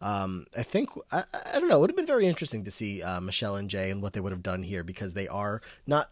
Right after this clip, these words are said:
uh, rookies, they are still vets. So would they have gone for these vets? I think it's so much better for their game that they did not win this challenge, like, by miles,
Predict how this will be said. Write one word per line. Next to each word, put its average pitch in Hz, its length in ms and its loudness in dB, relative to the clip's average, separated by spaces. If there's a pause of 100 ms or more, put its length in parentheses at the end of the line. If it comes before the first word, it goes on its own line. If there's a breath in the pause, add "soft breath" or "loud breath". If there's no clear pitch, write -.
(100)
uh, 151 400 8
rookies, 170 380 0
they 120 120 0
are 107 160 2
still 143 240 2
vets. 147 280 4
So 107 160 0
would 95 220 -4
they 113 140 2
have 110 120 -2
gone 110 240 -2
for 113 140 -6
these 113 180 -2
vets? 110 220 -2
I 110 60 -2
think 143 200 0
it's - 120 -2
so - 380 2
much 110 220 0
better 92 180 -2
for - 140 -6
their 82 140 -2
game 92 240 0
that 80 140 -2
they 85 200 -2 (560 loud breath)
did 120 140 8
not 98 180 4
win 95 140 4
this 80 120 2
challenge, 85 440 4
like, 101 240 0
by 110 280 8
miles, 107 840 0